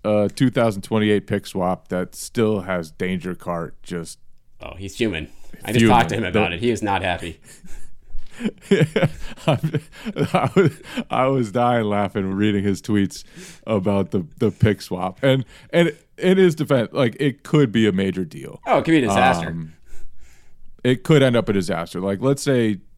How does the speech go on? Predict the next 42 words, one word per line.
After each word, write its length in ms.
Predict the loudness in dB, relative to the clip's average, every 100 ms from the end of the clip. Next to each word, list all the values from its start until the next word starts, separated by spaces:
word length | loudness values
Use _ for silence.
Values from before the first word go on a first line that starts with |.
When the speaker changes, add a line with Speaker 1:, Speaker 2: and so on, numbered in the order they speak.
| _ -4
Speaker 1:
Jaylen 320 | 2 2 2
Brown 320 | 2 2 2
leaves 440 | -2 -2 -4 -6 -10
and 200 | -10 -4
Jason 320 | -4 -2 -6
Tatum 280 | -4 -4 -4
leaves 440 | -6 -6 -8 -10 _ -20 _ _ -4
and 460 | -2 0 -2 -4
six 300 | -4 -6 -2
years 200 | -2 -2
from 140 | -4 -6
now, 420 | -4 -4 -6 -8 _ _ _ _ -4
the 80 |
Celtics 460 | -4 0 -2 -2 -8
stink 540 | -4 -2 -2 -4 -12 _ _ -20 _ -20 -20 -20 _
and 320 | -4 -2 -2 -2
they 80 |
have 200 | -2 -4
to 80 | -2
give 140 | -2 -2
up 120 | 0
a 40 |
lottery 380 | 0 2 2 -2
pick 400 | -2 -4 -4 -8
to 100 | -4
the 100 | -4
San 260 | -2 -2 -2
Antonio 420 | -2 -2 -2 -2
Spurs. 460 | -6 -6 -4 -4 -4
Like, 140 | 0
that 120 | 2
would 140 | 2 -2
just 180 | -8
be 80 | -12
tough. 480 | -12 -12 -12 -14 -20 _
Uh, 360 | -2 0 0 2
I 120 | 0
think 220 | 2 0 0 -20 _ -6
m-, 140 | -4 0
in 120 | 2
all 160 | 4 4
likelihood, 680 | 2 2 4 6 6 2